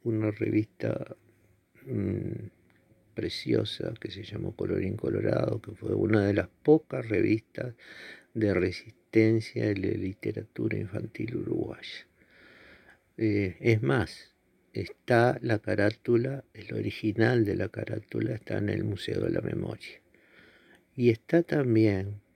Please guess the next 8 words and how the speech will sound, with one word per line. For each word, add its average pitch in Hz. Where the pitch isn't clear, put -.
qué 123
curiosidad, 101
el 104
primer 127
libro 120
que -
yo 120
ilustré, 117